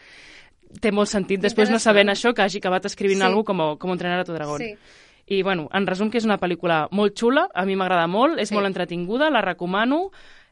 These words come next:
Speaker 1: Eh, la segona també està prou bé, però ja baixa una mica el ritme. I les altres no les he vist. Crec que en total hi ha tres o quatre pel·lis de la saga principal, però hi ha un
Speaker 2: Ah.
Speaker 1: muntó com de especiales de Navidad,
Speaker 2: Ok.
Speaker 1: curts, eh,
Speaker 2: <laughs>
Speaker 1: crec que també hi ha una sèrie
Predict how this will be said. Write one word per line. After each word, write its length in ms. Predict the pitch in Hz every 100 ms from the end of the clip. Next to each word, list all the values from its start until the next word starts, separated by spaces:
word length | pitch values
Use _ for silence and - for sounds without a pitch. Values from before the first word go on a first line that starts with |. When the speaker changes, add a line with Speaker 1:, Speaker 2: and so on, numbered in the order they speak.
| -
Speaker 1:
Eh, 680 | 214 202 196 185 185 175 170
la 140 | 233 240
segona 380 | 240 233 269
també 220 | 240 220 202
està 180 | 220
prou 220 | 202 196 185
bé, 260 | 190 160 - -
però 160 | 196
ja 120 | 196
baixa 220 | 190 196 190
una 140 | 175
mica 220 | 175 175
el 80 | 180
ritme. 340 | 202 240 269 339 403 _ _ - _ -
I 100 | 226
les 140 | 190
altres 280 | 196 196 240
no 100 | 202
les 140 | 165 147
he 60 |
vist. 240 | 135 - -
Crec 180 | 208 202
que 120 | 233
en 80 | 220
total 260 | 214 208
hi 60 | 208
ha 60 | 202
tres 140 | 208 208
o 60 |
quatre 240 | 196 196 190
pel·lis 240 | 190 196 190
de 60 | 180
la 60 |
saga 240 | 175 190 190
principal, 440 | 202 190 208 233
però 120 | 233 208
hi 60 |
ha 20 |
un 60 | 190 214
Speaker 2:
Ah. 20 |
Speaker 1:
muntó 260 | 202 202
com 160 | 202 220
de 140 | 196 180
especiales 560 | 196 214 - 196 202 196
de 80 | 196
Navidad, 640 | 180 180 190 208 208 214
Speaker 2:
Ok. 400 | - - - 233
Speaker 1:
curts, 680 | 233 226 226 220 226 202 -
eh, 180 | 202 202
Speaker 2:
<laughs> 140 | 220
Speaker 1:
crec 20 | 208
que 80 | 226
també 200 | 220 208
hi 40 |
ha 60 | 202
una 140 | 175
sèrie 720 | - 233 226 233 226 233